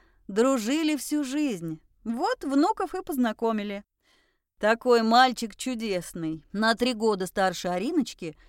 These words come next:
бизнесом с отцом занимается. Уже и сам на ногах стоит твердо.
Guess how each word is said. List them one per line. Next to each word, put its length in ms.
бизнесом 720
с 100
отцом 420
занимается. 800
Уже 340
и 20
сам 320
на 100
ногах 460
стоит 340
твердо. 640